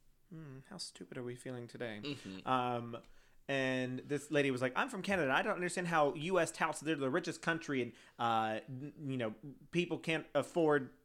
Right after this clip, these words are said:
Speaker 1: feeding their family." She's like, "I worked minimum wage and I was able to afford, you know, paying for my three kids." And people responded, like, "I also bet that minimum wage in Canada is much different and you actually have social programs that help you."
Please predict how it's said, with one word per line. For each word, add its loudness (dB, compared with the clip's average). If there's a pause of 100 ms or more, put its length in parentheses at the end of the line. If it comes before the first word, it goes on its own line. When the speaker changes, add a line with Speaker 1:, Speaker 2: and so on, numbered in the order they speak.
(260)
Speaker 1:
feeding 0
their 2
family." 2
She's -8
like, 0
"I 6
worked 4
minimum 2
wage 4
and -2 (220)
I 8
was 8
able 4
to 8
afford, 4
you -4
know, 0
paying 2
for 0
my 4
three 0
kids." 2
And -4
people -2
responded, -2
like, -2 (300)
"I -2
also -2
bet -4
that -10
minimum -6
wage -2
in -10
Canada -4
is -8
much -8
different -8
and -10
you -10
actually -6
have -8
social -6
programs -8
that -14
help -4
you." -10